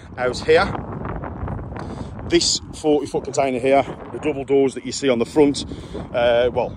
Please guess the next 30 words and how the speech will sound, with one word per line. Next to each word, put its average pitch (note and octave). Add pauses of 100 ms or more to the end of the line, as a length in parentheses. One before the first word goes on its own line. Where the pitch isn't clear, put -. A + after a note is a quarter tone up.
(120)
you -
can't C3
see C3+
at -
the -
moment, B2
but B2
the A#2+
double C3+
doors C3+
that C3
are -
gonna B2
be A#2
here, D#3 (680)
uh, A#2+
are A#2
gonna B2
be, A2+ (160)
uh, A2+
bifold C3
doors C3 (160)
that G#2+
are A2
gonna A#2
come A#2
open, C#3 (300)
or A2+
French C#3+
doors, D3